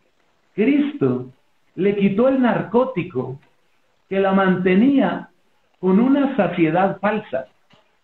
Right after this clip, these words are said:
Y por eso una oración muy bella que podemos y debemos hacer cuando queremos pedir efusión del Espíritu es: "Quítame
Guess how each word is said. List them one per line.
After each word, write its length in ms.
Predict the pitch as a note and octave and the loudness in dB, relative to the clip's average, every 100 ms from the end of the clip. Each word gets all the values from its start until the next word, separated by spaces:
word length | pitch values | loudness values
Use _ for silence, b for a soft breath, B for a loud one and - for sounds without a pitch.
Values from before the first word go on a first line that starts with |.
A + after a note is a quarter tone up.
| _ _ _ _ _ _ _ _ _ _ _ _ _ | _ _ _ _ _ _ _ _ _ _ _ _ _
Y 80 | E3 | -4
por 200 | E3+ G3 | 0 0
eso 180 | A3+ C4+ | 0 0
una 140 | C4 | 2
oración 560 | A#3 F3 E3+ G3 G3 F#3+ | 2 0 0 0 4 4
muy 180 | G3+ F3+ | 4 2
bella 460 | F#3+ F3+ B2 A2+ _ _ _ _ _ _ _ | 0 -2 -4 -10 _ _ _ _ _ _ _
que 120 | E3+ | -6
podemos 540 | D#3 D#3 G3+ A#3+ F3+ | -2 0 2 2 2
y 60 | C#3+ | 0
debemos 460 | C3 B2+ C#3+ D#3+ D3+ | 2 2 0 0 -2
hacer 500 | C3 C#3+ B2 G#2 A2+ _ _ _ _ _ _ _ _ | -4 -2 -2 -6 -14 _ _ _ _ _ _ _ _
cuando 320 | E3 E3 E3 | -4 -2 0
queremos 400 | E3+ F3+ A3+ B3+ - | 2 2 2 0 0
pedir 340 | F#3 D#3+ A3 A#3+ | 0 2 2 2
efusión 640 | F#3 D#3+ D3 F#3 A3 G#3 | 0 -2 0 2 2 2
del 140 | E3+ | 2
Espíritu 680 | C#3 - - D3 C#3 B2 B2+ | 0 -4 -4 -4 -2 -2 0
es: 200 | C3+ C#3 _ _ _ _ _ _ _ _ _ _ _ - | -2 -4 _ _ _ _ _ _ _ _ _ _ _ -4
"Quítame 960 | A#3+ - - E3 D3 A3+ C4+ - - | -2 0 -2 -2 0 0 0 -2 -8